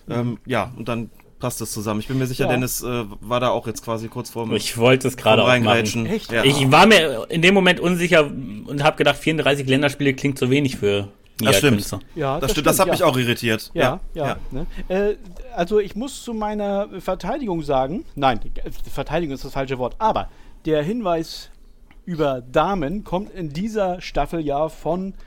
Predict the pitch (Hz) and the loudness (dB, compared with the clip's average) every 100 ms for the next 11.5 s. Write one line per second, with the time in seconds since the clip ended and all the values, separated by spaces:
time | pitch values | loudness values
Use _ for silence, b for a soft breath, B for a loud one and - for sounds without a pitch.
0 | b - 175 151 147 160 - - 190 170 | b -6 -4 -2 -2 -4 -8 -8 -6 -2
1 | 165 170 151 139 165 160 147 - 147 147 | -2 -4 -6 -6 -10 -12 -12 -6 -4 -4
2 | 147 - - - 190 214 - - 151 160 | -8 -14 -18 -10 -8 -8 -10 -8 -6 -4
3 | 185 180 113 123 170 160 156 143 139 214 | -2 0 0 -2 -2 -2 -4 0 0 -2
4 | - 185 180 160 196 220 170 156 190 202 | -4 -6 -4 -2 -4 -4 -8 -6 -6 -4
5 | 190 175 b b b - 170 220 214 180 | -4 -6 b b b -8 -4 -4 -4 -6
6 | - 202 202 170 165 180 147 123 127 120 | -6 -6 -4 -2 -2 -2 -2 -2 -4 -6
7 | 120 190 - 156 156 - 214 151 170 196 | -4 -4 -4 -6 -6 -10 -2 0 0 -2
8 | 190 233 202 175 175 214 220 165 147 151 | -4 -2 -2 -2 -2 -2 0 -2 -2 -4
9 | 180 151 - 190 180 160 151 170 151 139 | -4 -8 -4 -4 -4 -6 -4 -4 -4 -2
10 | 143 175 170 - 156 170 - - 175 - | -2 0 -2 -2 -6 -6 -8 -10 -10 -8
11 | 156 - 143 143 139 | -8 -4 -2 -2 -6